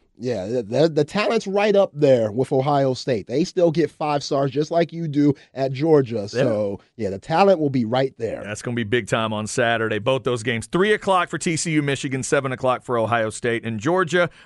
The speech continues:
Speaker 2: both on E S P N. Real quick, happy birthday to the guy a lot of people want. Sean Payton is fifty-nine years old today. Still got that deal technically with the Saints, so you'd have to trade for him right now. Cowboys fans, you interested?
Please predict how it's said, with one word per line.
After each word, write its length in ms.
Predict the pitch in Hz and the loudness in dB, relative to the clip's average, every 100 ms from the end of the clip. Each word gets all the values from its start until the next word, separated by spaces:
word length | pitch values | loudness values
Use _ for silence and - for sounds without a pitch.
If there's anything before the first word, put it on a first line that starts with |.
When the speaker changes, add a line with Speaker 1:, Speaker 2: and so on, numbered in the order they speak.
| - | -2
Speaker 2:
both 260 | 143 139 - | 0 0 0
on 240 | 135 127 | -2 -2
E 180 | 139 143 | -4 -2
S 240 | 135 127 - | -2 -2 -2
P 240 | 139 123 | -2 0
N. 160 | 123 110 | -2 2
Real 160 | 151 | 0
quick, 220 | 160 180 170 | 2 0 0
happy 260 | 180 180 | 0 0
birthday 580 | 139 202 208 226 233 240 - _ | 0 0 0 0 2 0 -4 _
to 80 | 143 | -6
the 100 | 123 | 0
guy 220 | 139 151 | 2 4
a 80 | 165 | 4
lot 180 | 180 180 | 2 2
of 60 | |
people 240 | 202 196 208 | 0 0 2
want. 320 | 240 247 214 _ _ | 4 2 0 _ _
Sean 680 | - - 156 170 190 196 214 | -4 0 2 2 2 -2 -4
Payton 500 | - 185 185 156 104 - | 0 0 0 -6 -8 -8
is 180 | 110 - | -10 0
fifty-nine 840 | 160 156 - 175 160 156 156 151 | 0 0 -2 -2 0 0 0 0
years 340 | 143 147 139 | 0 2 2
old 360 | 139 143 147 117 | 2 2 2 -2
today. 720 | 123 82 85 156 214 247 254 _ - | -6 -6 -2 0 2 0 -2 _ -16
Still 260 | - 127 | -6 -2
got 200 | 135 135 | 0 0
that 200 | 151 131 | -2 -2
deal 300 | 120 156 151 | 0 0 0
technically 400 | - 147 156 160 | -2 -4 -2 -2
with 140 | 160 160 | -2 -2
the 60 | |
Saints, 380 | - 165 175 185 | -2 -2 -2 -4
so 120 | - | -4
you'd 180 | 110 107 | -2 -2
have 160 | 127 - | -2 -4
to 80 | |
trade 280 | 139 214 320 | -2 -2 0
for 240 | - 220 202 | 0 2 2
him 140 | 180 | 0
right 220 | 175 165 | -2 0
now. 340 | 165 160 165 - _ _ - | 0 0 0 -4 _ _ 0
Cowboys 440 | 139 147 147 147 | 2 2 0 0
fans, 600 | 156 151 160 180 - _ | -2 0 -2 -4 -10 _
you 140 | - 120 | -6 -4
interested? 440 | 127 143 - 208 | -4 -4 -2 -4